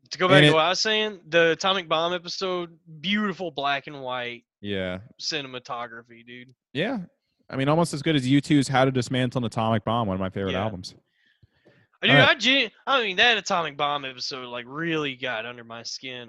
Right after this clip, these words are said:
Speaker 1: I watched
Speaker 2: Oh,
Speaker 1: it
Speaker 2: yeah.
Speaker 1: probably, like, ten times that night. I was like, "This is the craziest thing I've ever seen."
Speaker 2: If that whole show filled me with nonstop dread and, and really unsettled me. I mean, all of his shows are like being in a nightmare when you watch them. You feel
Speaker 1: Yeah.
Speaker 2: alone.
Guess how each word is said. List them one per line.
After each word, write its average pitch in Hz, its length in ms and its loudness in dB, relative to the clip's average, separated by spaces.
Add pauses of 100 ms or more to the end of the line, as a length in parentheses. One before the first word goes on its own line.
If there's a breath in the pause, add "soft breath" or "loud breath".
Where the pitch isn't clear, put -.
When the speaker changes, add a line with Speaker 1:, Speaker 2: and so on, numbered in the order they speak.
(100)
Speaker 1:
I 151 40 -4
watched 180 120 0
Speaker 2:
Oh, 233 100 10
Speaker 1:
it 226 80 6
Speaker 2:
yeah. 226 180 8
Speaker 1:
probably, 147 180 6
like, 127 200 -6
ten 170 340 0
times 143 400 -8
that 123 200 -12
night. 123 260 -10
I 127 100 -6
was 135 100 -8
like, 131 140 -10
"This 180 120 -10
is 156 140 -14
the 127 80 -14
craziest 143 760 -8
thing 127 180 -14
I've 123 80 -14
ever 113 220 -14
seen." 117 420 -16
Speaker 2:
If 143 520 -2
that 147 280 4
whole 170 220 8
show 165 260 4
filled 131 400 2
me 120 160 0
with 110 220 0 (100)
nonstop 110 680 2
dread 95 460 2
and, 95 420 0
and 98 280 -2
really 110 340 4
unsettled 92 440 -4
me. 90 180 -4
I - 60 -2
mean, 180 160 2
all 202 140 4
of 233 40 0
his 226 120 0
shows 196 260 2
are 180 60 4
like 135 180 2
being 131 220 0
in 123 80 2
a 107 40 0
nightmare 98 460 -2
when 92 100 -2
you 92 120 -2
watch 92 260 -4
them. 87 320 -8 (260)
You 135 120 2
feel 165 340 6
Speaker 1:
Yeah. 120 60 2
Speaker 2:
alone. 147 480 2